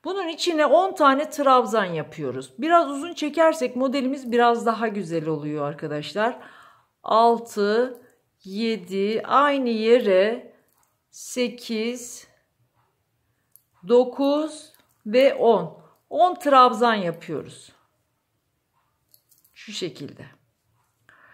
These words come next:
Şimdi, e, üç zincir çekip mil üstümüzü alıyoruz.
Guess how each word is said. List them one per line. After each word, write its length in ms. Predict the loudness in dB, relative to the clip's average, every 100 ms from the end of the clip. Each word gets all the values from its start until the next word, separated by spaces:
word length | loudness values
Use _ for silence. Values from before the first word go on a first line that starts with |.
| -20 _ _
Şimdi, 300 | -12 -8 -4
e, 220 | -4 0 0 2 2 0 -4 -12 _ _
üç 220 | -4 -4
zincir 520 | -4 -6 -4 -4 -4 -4
çekip 760 | -4 -4 -2 0 0 -4 -18 _ _ _ _ _ _ _ _ _ _ _ _ _ _ _ _ _ _ _ _ _ _ _ _ _ _ _ -8
mil 180 | -4
üstümüzü 520 | -4 -4 -6 -6 0 4
alıyoruz. 840 | 4 2 -2 -2 -4 -6 -14 -20